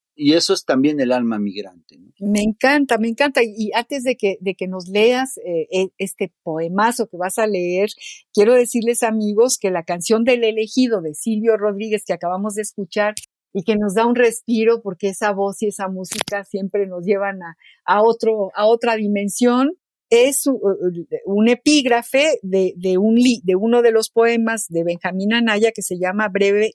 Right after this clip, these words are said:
Speaker 2: Tratado sobre el Amor del Cosmos. Ahí Benjamín pone un epígrafe de Silvio Rodríguez, que es una historia que tiene que ver con el curso de la Vía Láctea. Entonces cierro este paréntesis para el público, para que sepan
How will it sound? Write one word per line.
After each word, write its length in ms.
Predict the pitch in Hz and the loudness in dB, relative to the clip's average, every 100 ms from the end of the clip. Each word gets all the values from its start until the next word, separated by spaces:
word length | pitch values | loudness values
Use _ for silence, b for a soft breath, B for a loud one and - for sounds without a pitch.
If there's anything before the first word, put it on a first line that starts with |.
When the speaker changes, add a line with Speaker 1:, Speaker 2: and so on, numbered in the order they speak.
| - | -4
Speaker 2:
Tratado 500 | 175 165 180 180 196 | -6 -2 -2 -2 -6
sobre 300 | - 175 170 | -8 -4 -4
el 80 | 165 | -2
Amor 320 | 165 170 170 | -6 -8 -6
del 240 | 185 185 | -6 -4
Cosmos. 520 | - 269 247 185 - - _ _ _ | 0 0 0 -4 -6 -8 _ _ _
Ahí 440 | - 180 214 226 226 | -2 2 2 2 0
Benjamín 580 | 196 190 185 196 196 202 | -6 -6 -6 -4 -4 -4
pone 460 | - 190 196 208 - _ _ _ | -2 -2 -2 -10 -12 _ _ _
un 340 | 202 208 208 202 | -4 -2 -2 -4
epígrafe 720 | 180 - 233 254 220 208 240 | -10 -2 2 2 2 2 2
de 100 | 202 | 0
Silvio 380 | 185 240 202 214 | 0 -2 0 0
Rodríguez, 540 | 208 202 196 190 220 - | 0 -4 -6 -4 -2 0
que 80 | 202 | -2
es 180 | - | 0
una 220 | 208 208 202 | -2 -2 -2
historia 680 | - - 220 214 202 220 | -4 0 0 2 0 -2
que 120 | - 170 | -2 -6
tiene 320 | 190 196 202 | -4 -4 -4
que 160 | 196 | -4
ver 220 | 190 190 - | -2 -4 -6
con 220 | 185 170 | -10 -8
el 140 | 165 170 | -8 -6
curso 460 | - 311 302 233 180 | 0 0 2 -2 -2
de 120 | 170 | -4
la 160 | 165 160 | -8 -6
Vía 280 | 196 190 | -4 -4
Láctea. 460 | 175 160 - _ - _ _ _ | -4 -6 -8 _ -20 _ _ _
Entonces 320 | 202 202 214 - | -2 0 -2 2
cierro 340 | 233 208 208 | 2 4 2
este 220 | 208 220 | 0 0
paréntesis 560 | 226 190 202 214 214 - | 0 0 0 -2 -4 -4
para 200 | 196 185 | 0 0
el 100 | 190 | 0
público, 520 | 269 254 233 226 254 | 0 0 0 0 -2
para 220 | 233 180 | -2 -6
que 140 | 180 180 | -8 -10
sepan 400 | 190 - 208 | -10 -10 -12